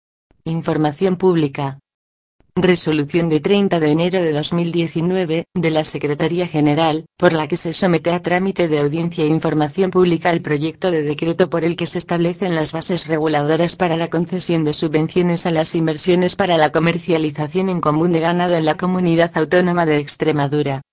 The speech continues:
Información pública. Anuncio de veinticuatro de enero de dos mil diecinueve por el que se someten a información pública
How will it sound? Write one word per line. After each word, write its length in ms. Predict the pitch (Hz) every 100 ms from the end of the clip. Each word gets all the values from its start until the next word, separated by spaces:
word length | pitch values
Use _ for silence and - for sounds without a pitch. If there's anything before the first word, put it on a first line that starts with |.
| _ _ _ _ _ _
Información 720 | 160 165 165 156 151 143 190
pública. 640 | 180 185 165 143 143 139 139 _ _ _ _ _ _ _
Anuncio 400 | 175 170 165 175
de 80 | 160
veinticuatro 720 | 151 151 151 147 180 170 170
de 140 | 156 151
enero 300 | 165 180 180
de 100 | 156
dos 220 | 147 175
mil 180 | 170 170
diecinueve 640 | 170 160 165 180 180 175
por 160 | 175
el 160 | 160 170
que 220 | 160 170 -
se 220 | - 185
someten 500 | 175 147 139 135 175
a 20 | 160
información 640 | 151 147 147 147 180 180
pública 600 | 185 175 151 147 156